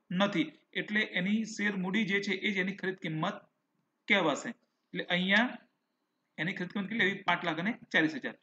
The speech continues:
ત્યારબાદ આપણે ચોખ્ખી મિલકતોની ગણતરી કરવાની છે, પરંતુ એ પહેલા આપણને અહીંયા, અ, માર્કંડ લિમિટેડમાં કહેલું છે કે ડિબેન્ચર હોલ્ડરોને નવી કંપનીના સો ટકા ડિબેન્ચર એટલી સંખ્યામાં આપવાના હતા કે જેથી તેમને વ્યાજની એટલી જ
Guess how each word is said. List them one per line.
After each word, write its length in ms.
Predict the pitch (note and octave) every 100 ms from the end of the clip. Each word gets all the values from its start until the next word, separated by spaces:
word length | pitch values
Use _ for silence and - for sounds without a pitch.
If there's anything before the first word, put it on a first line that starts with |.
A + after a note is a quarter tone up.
| _ _ _
ત્યારબાદ 380 | - G#3 G3+ A#3+ - - - -
આપણે 220 | E3 G#3
ચોખ્ખી 380 | G3+ F3 - A#3
મિલકતોની 500 | A#3 G#3 G3+ G3 G3
ગણતરી 260 | F3 E3+
કરવાની 300 | F3+ E3 E3+
છે, 160 | E3 A#3+ D4 - _ _
પરંતુ 260 | G3 G3+ G#3+ -
એ 100 | G3+
પહેલા 360 | G#3 G3+ G3+ -
આપણને 420 | D#3+ G#3+ G#3+ F3+
અહીંયા, 440 | F#3+ F#3+ C3 - - _ _ _ _ _ _ _ _ _ _ _ _ _ _ _ _ _ -
અ, 320 | D3+ D3 D3
માર્કંડ 420 | D3+ D#3 D#3 G#3+
લિમિટેડમાં 720 | G3+ G3 G3+ F3 F#3+ G3 G3+
કહેલું 320 | - E3+ F#3+ E3+
છે 180 | G#3 B3 - - -
કે 100 | F3
ડિબેન્ચર 300 | D#3 G3 G3+
હોલ્ડરોને 460 | F3 F#3 G3+ G#3+
નવી 300 | G#3+ D3+ F3+
કંપનીના 300 | G3+ E3+ F#3+
સો 240 | F#3 F#3+ G3
ટકા 220 | F#3+ F#3+
ડિબેન્ચર 340 | F3+ F#3+ G3+
એટલી 260 | G3+ - G3+
સંખ્યામાં 460 | G3 E3+ F3+ F#3
આપવાના 500 | E3+ E3 - F3+ F#3
હતા 240 | E3 F#3 D3+ - - _
કે 80 | -
જેથી 180 | E3 D3+
તેમને 240 | - F#3
વ્યાજની 440 | E3+ D3+ D3+ F3+ G3+
એટલી 300 | E3+ D#3
જ 60 | G3